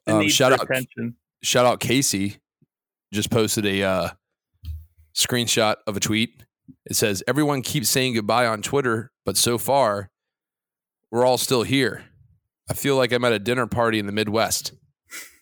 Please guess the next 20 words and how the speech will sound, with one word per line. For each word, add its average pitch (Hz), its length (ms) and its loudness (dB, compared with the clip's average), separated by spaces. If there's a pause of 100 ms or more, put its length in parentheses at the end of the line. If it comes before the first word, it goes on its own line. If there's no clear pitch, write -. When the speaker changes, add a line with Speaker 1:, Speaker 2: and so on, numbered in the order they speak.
(3750)
Speaker 2:
I - 40 -2
mean, 180 120 0
how 226 180 0
can, 226 220 -2
like, 135 200 0
I 196 80 2
don't 226 160 -2
care 147 200 0
what 120 160 2
your 110 120 -2
political 95 400 -4
beliefs 90 400 -2
are. - 340 -6 (1700)
Are, 160 160 0
do 175 140 2
people 247 340 0
not 131 260 0
find 131 280 0
this 120 100 0
funny? 110 420 -4